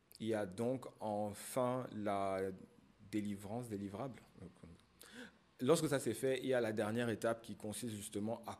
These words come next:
concevoir le livrable et parfois la charte graphique. Et là encore, vous déterminez le nombre de jours qu'il faut. L'idée, lorsque vous faites une conception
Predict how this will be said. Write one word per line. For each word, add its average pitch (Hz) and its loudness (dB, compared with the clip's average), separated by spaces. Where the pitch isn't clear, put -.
concevoir 113 0
le 110 0
livrable 98 -4
et 117 6
parfois 117 0
la 104 2
charte 95 -4
graphique. 90 -12
Et 101 0
là 117 4
encore, 117 4
vous 107 -2
déterminez 107 0
le 113 2
nombre 107 -2
de 98 -2
jours 95 -4
qu'il 92 -6
faut. - -10
L'idée, 151 4
lorsque 247 6
vous 139 4
faites 151 2
une 131 0
conception 123 0